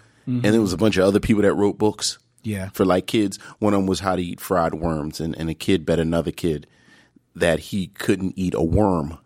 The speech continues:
Speaker 2: every day.
Speaker 1: Okay.
Speaker 2: So the kid ate worms and, and, you know, sort of preteen chaos ensued.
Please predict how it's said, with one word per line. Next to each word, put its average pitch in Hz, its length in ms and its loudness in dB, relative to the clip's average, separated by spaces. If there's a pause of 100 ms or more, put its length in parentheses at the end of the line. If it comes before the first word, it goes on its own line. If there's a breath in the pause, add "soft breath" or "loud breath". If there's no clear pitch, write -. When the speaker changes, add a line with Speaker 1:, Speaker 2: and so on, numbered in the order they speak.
(140)
Speaker 2:
every 90 300 0
day. 80 300 -2 (600)
Speaker 1:
Okay. 101 360 -4
Speaker 2:
So 104 180 2
the - 100 -6
kid 92 400 0 (680)
ate 101 220 2
worms 80 580 0
and, 69 260 -6 (120)
and, 82 200 -4
you 82 60 -2
know, 67 220 -8 (1000)
sort 95 380 2
of 78 320 -2 (920 soft breath)
preteen 117 760 2
chaos 82 520 2
ensued. 78 560 0